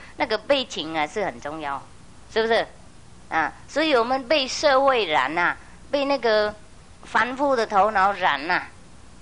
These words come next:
到现在我们以为我们是凡夫，懂不懂？我们有罪，有业障，哎，有好多不舒服的名字，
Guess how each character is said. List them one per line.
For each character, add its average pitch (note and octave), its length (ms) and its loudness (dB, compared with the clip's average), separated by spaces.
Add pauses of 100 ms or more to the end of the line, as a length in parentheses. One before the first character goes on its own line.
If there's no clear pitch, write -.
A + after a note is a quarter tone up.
(180)
到 C#4 160 2
现 C4+ 240 -2
在 C4 220 4
我 F3+ 60 4
们 G#3+ 160 0
以 F3+ 120 -4
为 F#3 240 2
我 E3 60 -4
们 F3 140 -6
是 F#3 140 -10
凡 D3 240 -2
夫， D#3 220 -10 (500)
懂 F#3+ 140 2
不 F#3+ 80 4
懂？ E3+ 180 2 (240)
我 G#3+ 160 2
们 A3 260 2
有 E3+ 180 -2 (160)
罪， G#3+ 340 0 (320)
有 D3 380 0
业 G3 280 0 (100)
障， F#3 220 2 (460)
哎， C4 100 -2
有 G#3+ 240 2
好 F#3 240 2
多 G3 320 4
不 A#3 200 -8
舒 A3+ 260 -12
服 F3 200 -12
的 E3 320 0 (1700)
名 F#3+ 320 -2
字， D3 340 -8